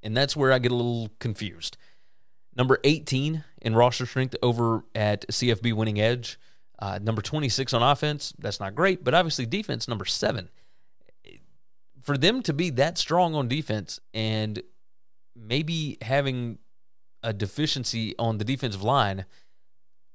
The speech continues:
I'm curious. I'm curious what this is gonna look like and what they're gonna try and, like, how creative can they get with that, right? We'll start off with the offense here. Um, offense last year, I mean, P P A per drive number forty-three,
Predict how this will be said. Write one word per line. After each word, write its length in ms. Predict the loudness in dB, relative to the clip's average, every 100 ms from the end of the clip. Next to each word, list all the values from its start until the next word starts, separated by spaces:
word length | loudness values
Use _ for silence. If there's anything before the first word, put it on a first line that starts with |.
| -20 -20 -20 -8
I'm 140 | -6 -6
curious. 580 | -2 -2 -2 -6 -10 -4
I'm 80 | -4
curious 400 | -2 0 0 0
what 200 | -2 0
this 180 | -2 -4
is 80 | -2
gonna 180 | -2
look 160 | -2 2
like 200 | 2 2
and 100 | -2
what 80 | -2
they're 100 | -2
gonna 140 | -2
try 380 | 0 4 4 2
and, 180 | -2 -10 -12 -4
like, 140 | -2 2
how 180 | 2
creative 560 | 2 0 2 2 2 -2
can 180 | -4 -2
they 120 | -2
get 400 | -2 -6 -8 -14 -20 -8
with 160 | -6 -2
that, 180 | 0
right? 220 | 2 2 0 -10 -12 -2
We'll 100 | 2
start 240 | 4 8
off 160 | 6 6
with 120 | 0
the 120 | 2
offense 380 | 0 -2 -6 -8
here. 220 | -8 -10 -18 -20 -10
Um, 360 | -2 0 0 -2 -12 -20 -20 -20 -20 -18 -2
offense 360 | 0 0 -2 2
last 300 | 4 4 2
year, 100 | 0
I 20 |
mean, 160 | 0 -2
P 140 | -2
P 140 | 2
A 60 | 2
per 120 | 2
drive 280 | 4 6 6
number 180 | 2 -4
forty-three, 760 | -4 -4 -4 -2 -2 0 -2